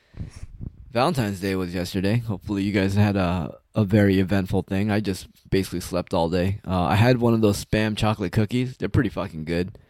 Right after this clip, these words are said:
I think I'm gonna go to Walmart and go buy some Oreos and a thing of Spam and wrap 'em, and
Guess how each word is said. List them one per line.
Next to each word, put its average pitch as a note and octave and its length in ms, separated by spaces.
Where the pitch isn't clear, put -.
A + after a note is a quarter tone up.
I G#2+ 60
think C3 120
I'm B2 60
gonna A#2 100
go A2+ 60
to G#2 80
Walmart F#2 600
and F2+ 420
go F#2+ 160
buy F2+ 220
some F#2 160
Oreos A2 520
and G2 200
a F#2 80
thing G2+ 200
of F#2 80
Spam G#2+ 440
and F#2+ 280
wrap F#2+ 240
'em, A#2 220
and F#2 400